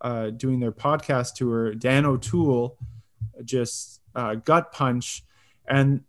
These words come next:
the one that came out of nowhere, Natasha Stanishevsky, the, uh, McCain's, uh, loving, uh, commercial making, uh, machine that she is,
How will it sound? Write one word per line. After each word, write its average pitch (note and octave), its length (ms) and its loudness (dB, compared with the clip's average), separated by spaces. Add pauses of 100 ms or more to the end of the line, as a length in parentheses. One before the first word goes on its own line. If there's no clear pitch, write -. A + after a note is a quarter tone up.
the B2+ 80 -4
one E3 260 2
that F3 140 0
came F3 220 0
out C#3 160 2
of B2 80 0
nowhere, C3+ 760 4
Natasha D#3 880 0
Stanishevsky, C3+ 1120 0
the, A#2+ 360 2
uh, - 40 -4
McCain's, E3+ 920 2 (420)
uh, C3 360 4
loving, D3+ 720 4 (120)
uh, A2+ 500 2 (200)
commercial D3+ 880 4
making, C#3+ 800 4
uh, A#2 400 0 (180)
machine D#3 540 2
that C3+ 160 2
she D3+ 260 2
is, C3 380 4